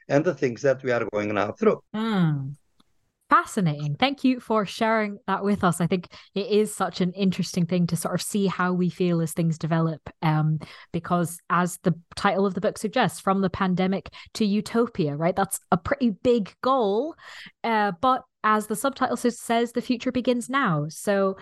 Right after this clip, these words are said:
Speaker 2: hopefully listeners, I think, will have a lot to learn from listening to you. Um, and of course, they can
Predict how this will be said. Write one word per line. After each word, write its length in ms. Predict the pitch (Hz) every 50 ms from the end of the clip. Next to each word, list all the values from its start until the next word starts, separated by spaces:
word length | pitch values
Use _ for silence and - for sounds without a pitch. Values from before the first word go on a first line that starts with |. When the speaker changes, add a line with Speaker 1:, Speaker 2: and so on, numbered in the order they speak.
| - - - - -
Speaker 2:
hopefully 460 | - - 226 233 - - 247 233 233
listeners, 520 | 202 202 208 202 - 220 214 208 202 196 -
I 120 | 190 180
think, 160 | - 196 185
will 80 | 185 170
have 140 | 156 175 165
a 40 | 160
lot 320 | 151 170 190 190 - -
to 100 | - 202
learn 440 | 175 170 170 170 170 170 175 190 220
from 180 | 220 - 196 165
listening 360 | 165 170 - - 175 170 165
to 120 | - -
you. 300 | 180 170 202 254 294 302 - -
Um, 320 | 196 170 170 165 156 170
and 100 | 180 180
of 100 | 165 -
course, 280 | - - 180 165 - -
they 100 | 170 160
can 240 | - 170 165 170